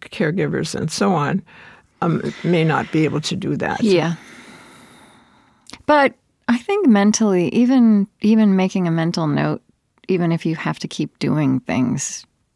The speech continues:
Speaker 2: that you're grieving and that you're not fighting that reality. Would you say a little bit just about how grief works on us? I mean, one thing I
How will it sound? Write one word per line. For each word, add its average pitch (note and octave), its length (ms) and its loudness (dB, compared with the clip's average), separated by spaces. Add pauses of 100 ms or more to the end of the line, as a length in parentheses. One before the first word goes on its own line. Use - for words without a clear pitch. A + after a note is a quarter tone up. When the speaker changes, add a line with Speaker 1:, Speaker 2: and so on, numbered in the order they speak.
(680)
Speaker 2:
that - 160 -2
you're D#3+ 120 -2
grieving C#3+ 560 -4
and C3+ 220 -2 (420)
that D3 140 -4
you're D#3+ 120 -2
not E3 240 -4
fighting - 520 -4
that - 240 -4
reality. - 640 -4 (920)
Would A#3+ 220 2
you D#4+ 440 2 (100)
say F#3 320 -2
a F3 60 0
little E3+ 240 -2
bit F3+ 400 -2
just - 460 -6 (1200)
about F3+ 480 0 (140)
how G3 280 -2
grief F#3 380 -4
works E3 400 -4
on F#3+ 180 0
us? G3 240 0
I F3+ 60 0
mean, F#3+ 240 2
one G#3+ 180 4
thing G#3+ 220 2
I F3 200 0